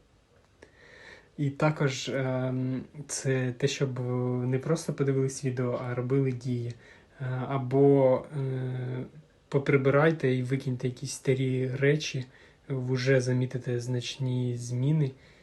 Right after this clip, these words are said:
цікаві у своєму житті.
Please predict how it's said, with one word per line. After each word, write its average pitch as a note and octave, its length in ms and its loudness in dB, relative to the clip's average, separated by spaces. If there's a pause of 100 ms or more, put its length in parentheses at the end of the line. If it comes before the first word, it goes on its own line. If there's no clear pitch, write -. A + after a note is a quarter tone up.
(160)
цікаві B2 680 -4
у C3+ 340 -6
своєму B2 500 -2
житті. B2 460 -12